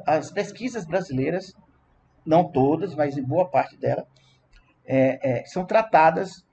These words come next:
as pesquisas quantitativas, tá? Porque os instrumentos que elas estão se baseando não estão calibrados, tá?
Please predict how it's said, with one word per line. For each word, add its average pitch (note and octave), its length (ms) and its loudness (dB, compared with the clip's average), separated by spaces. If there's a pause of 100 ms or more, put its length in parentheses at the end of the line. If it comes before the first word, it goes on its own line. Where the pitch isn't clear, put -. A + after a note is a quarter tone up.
as C3 140 -8
pesquisas F3+ 460 -8
quantitativas, A#3+ 880 -4
tá? E3 160 -8 (680)
Porque E3+ 560 -6 (220)
os D#3 100 -14
instrumentos E3 600 -8 (320)
que G3+ 100 -2
elas D#3 220 0
estão G#3+ 320 -2
se B3 120 -10
baseando F3 560 -2
não G3 140 -2
estão F3 260 -4
calibrados, - 640 -6 (320)
tá? D3 200 -10